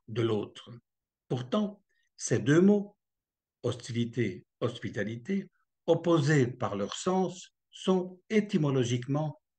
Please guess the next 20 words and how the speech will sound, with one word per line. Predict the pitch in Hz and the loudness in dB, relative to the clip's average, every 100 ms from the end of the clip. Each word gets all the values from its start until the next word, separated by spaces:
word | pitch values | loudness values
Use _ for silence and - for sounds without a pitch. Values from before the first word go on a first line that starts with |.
| _ | _
apparentés. | 131 127 123 123 - 117 87 - _ _ _ _ | -6 0 2 2 2 -2 -4 -10 _ _ _ _
Ils | - 98 98 | -10 -8 0
ont | 147 151 | 0 0
une | 123 107 | 0 0
même | 107 139 147 139 131 - | 0 0 0 -2 -4 -4
racine | 123 123 - 151 147 131 127 104 | -4 -2 -4 -4 -2 -4 -6 -2
linguistique, | 127 110 113 - - 117 - - - _ _ _ _ _ | -2 -2 -6 -8 -6 -8 -8 -20 -20 _ _ _ _ _
le | 113 120 | -2 2
mot | 120 135 123 120 | 4 4 2 -4
latin | 101 92 - 135 147 - _ _ - | -6 -6 -2 -2 -2 -6 _ _ -6
hostis. | 117 - - 127 113 - - - - _ _ _ _ _ _ - _ | -4 -4 -4 -2 -2 -4 -14 -18 -20 _ _ _ _ _ _ -20 _
À | - | -2
l'origine, | 117 151 165 233 220 208 - _ - | 2 2 2 2 2 -2 -6 _ -2
le | 123 | 0
mot | 143 185 | 2 2
latin | 156 143 156 113 - - | 2 0 0 0 -2 -6
hostis | 120 - - 220 214 - - _ _ _ _ - | -8 -6 -4 -2 -2 -8 -16 _ _ _ _ -16
signifie | - 208 196 135 - 143 190 - _ | 0 6 6 4 0 -2 -2 -6 _
l'étranger. | 120 147 127 135 101 90 - _ _ _ _ _ | 0 0 2 2 2 -4 -8 _ _ _ _ _
Or, | - 107 127 139 - | -4 0 0 -2 -10